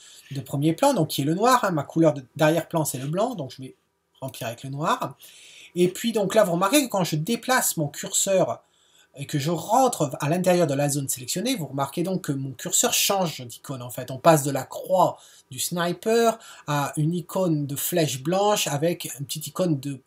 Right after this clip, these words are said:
euh, qui représente, en fait, une sélection dessous. Si je clique et que je déplace, vous voyez qu'en fait, je ne déplace que ma sélection. Je ne déplace pas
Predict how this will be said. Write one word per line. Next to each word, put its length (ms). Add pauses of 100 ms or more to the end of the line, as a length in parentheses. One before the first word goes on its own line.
(100)
euh, 40 (260)
qui 100
représente, 460
en 40
fait, 200
une 100
sélection 500
dessous. 340 (680)
Si 180
je 120
clique 420
et 80
que 100
je 140
déplace, 540
vous 60
voyez 220
qu'en 140
fait, 160
je 80
ne 80
déplace 480
que 160
ma 220
sélection. 600
Je 120
ne 100
déplace 460
pas 380